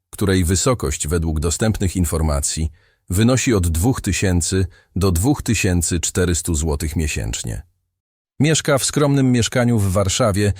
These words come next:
i prowadzi spokojny styl życia, unikając udziału w nowych projektach telewizyjnych. Jej sytuacja bywa przedstawiana jako przykład osoby publicznej, która po zakończeniu kariery zawodowej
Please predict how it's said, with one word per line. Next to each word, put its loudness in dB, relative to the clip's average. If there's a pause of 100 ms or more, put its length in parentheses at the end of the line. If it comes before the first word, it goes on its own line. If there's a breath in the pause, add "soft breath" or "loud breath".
(300 loud breath)
i 2
prowadzi 2
spokojny 2
styl 2
życia, 0 (360 loud breath)
unikając 2
udziału 2
w 2
nowych 2
projektach 0
telewizyjnych. -2 (580)
Jej 4
sytuacja 2
bywa 2
przedstawiana 0
jako 2
przykład 0
osoby 2
publicznej, 0 (340 soft breath)
która 2
po 0
zakończeniu 2
kariery 2
zawodowej 2